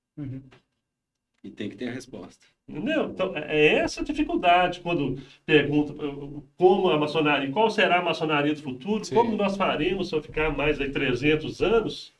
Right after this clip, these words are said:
Speaker 2: Uhum.
Speaker 3: Nós temos que saber responder umas
Speaker 4: Claro.
Speaker 3: questões como essa, né?
Speaker 4: Sim.
Speaker 1: Uhum.
Speaker 4: Sendo que você disse que, na sua visão,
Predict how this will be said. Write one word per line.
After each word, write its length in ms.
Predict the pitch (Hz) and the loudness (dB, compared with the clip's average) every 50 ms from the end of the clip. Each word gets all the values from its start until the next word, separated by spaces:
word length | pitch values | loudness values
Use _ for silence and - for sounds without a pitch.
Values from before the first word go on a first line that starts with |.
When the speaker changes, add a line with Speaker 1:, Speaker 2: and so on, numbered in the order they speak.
| _ _ | _ _
Speaker 2:
Uhum. 340 | 117 104 92 101 101 110 120 - _ | -8 -6 -6 -6 -8 -10 -12 -16 _
Speaker 3:
Nós 220 | - 123 127 135 - | -6 -6 -6 -4 -2
temos 220 | 151 156 156 - | -2 -2 -2 -2
que 40 | - | -4
saber 300 | 262 302 302 262 254 277 | -6 -6 -4 -4 -2 0
responder 760 | 247 254 - - - - 170 135 120 - 127 127 123 120 117 | 0 0 -2 -2 -4 -2 -2 -2 0 -2 -2 -2 0 0 0
umas 140 | 113 113 | 0 0
Speaker 4:
Claro. 160 | 113 117 123 135 | 0 -2 -2 -4
Speaker 3:
questões 500 | 127 131 - - 156 165 165 160 - 160 | -4 -6 -2 0 0 0 2 0 -2 -2
como 280 | 156 139 127 113 110 | -4 -4 -4 -2 -2
essa, 400 | 110 113 120 113 - - - 120 | -2 -4 -4 -6 -8 -12 -12 -10
né? 80 | 107 104 - | -8 -8 -8
Speaker 4:
Sim. 200 | 101 104 110 - | -8 -10 -12 -12
Speaker 1:
Uhum. 280 | 147 139 123 127 131 123 - | -12 -12 -12 -12 -14 -14 -14
Speaker 4:
Sendo 240 | - - 156 156 160 | -8 -4 -4 -2 -2
que 60 | 160 | -2
você 320 | 147 160 151 - 160 147 | -4 -4 -4 -4 -4 -4
disse 400 | - - 113 107 107 - - 113 | -4 -4 -4 -6 -6 -6 -10 -12
que, 320 | - - 117 113 107 101 92 | -14 -10 -8 -8 -8 -6 -8
na 140 | 104 101 | -10 -10
sua 120 | - - 110 | -10 -10 -10
visão, 460 | 98 104 98 98 101 98 95 92 | -10 -10 -10 -10 -10 -10 -10 -12